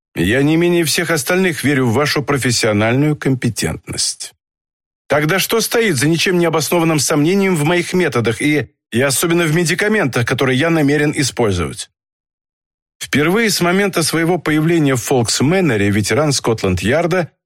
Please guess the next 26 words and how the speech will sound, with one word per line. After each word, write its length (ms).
казалось, 440
не 80
нашелся 480
сразу, 360
как 240
парировать 560
этот 360
выпад. 380
Он 180
попыхтел 540
трубкой, 420
прежде 380
чем 200
ответить. 600
«Ролф», — 680
сказал 380
он 100
сдержанным 560
тоном, — 480
я 340
здесь, 300
как 180
вам 140
известно, 400
нахожусь 460
неофициально. 1000